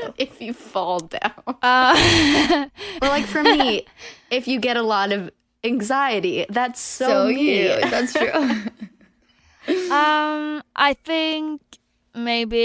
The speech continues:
Speaker 2: it's just, like, I, I always, well, or at least I used to, I always, if I, I'm in, like, a social setting and I feel
Speaker 1: Mm-hmm.
Speaker 2: like it's a bit awkward, I'll always, like,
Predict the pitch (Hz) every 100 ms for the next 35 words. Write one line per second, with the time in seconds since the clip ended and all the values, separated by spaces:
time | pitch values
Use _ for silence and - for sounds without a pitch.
0 | 233 226 254 226 240 220 - 214 220 214
1 | 220 196 _ _ _ _ _ _ _ _
2 | _ - 220 - 208 202 202 220 220 220
3 | 214 - - _ _ _ _ _ _ _
4 | _ _ _ _ _ _ 262 294 - -
5 | 262 254 277 233 233 233 - 254 214 220
6 | 226 220 - 220 220 220 214 - 214 214
7 | 208 196 214 208 - 214 208 214 208 214
8 | 208 285 339 330 - _ - 214 214 214
9 | 202 202 214 214 214 - 196 - 277 262
10 | 202 - 202 208 208 - - 196 -